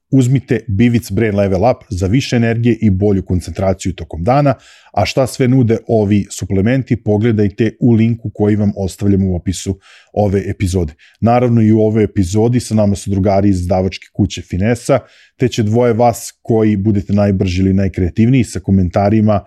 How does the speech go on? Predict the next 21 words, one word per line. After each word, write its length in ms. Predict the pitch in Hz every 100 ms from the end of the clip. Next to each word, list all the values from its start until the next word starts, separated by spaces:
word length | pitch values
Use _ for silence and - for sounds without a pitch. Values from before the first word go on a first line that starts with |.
| - - _
na 180 | 104 110
ovu 300 | 101 98 104
epizodu, 640 | 87 90 87 107 139 135 -
nagradit 420 | 92 95 90 90
ćemo 200 | - 92
sa 140 | -
dva 220 | 95 101
primjerka 560 | - 98 98 92 104 90 -
Finesnih 580 | 98 90 - 92 -
izdanja, 460 | 85 82 107 143 165 - _ _
a 140 | - 107
za 80 |
sve 200 | 101 -
vas 220 | 131 123 -
ostale 340 | 110 - 127
ostaje 280 | 107 - 113
da 80 | 101
važi 260 | 101 92
promo 360 | 90 113 98 90
kod 220 | - 110
Digitalk, 600 | 92 92 90 - 151 160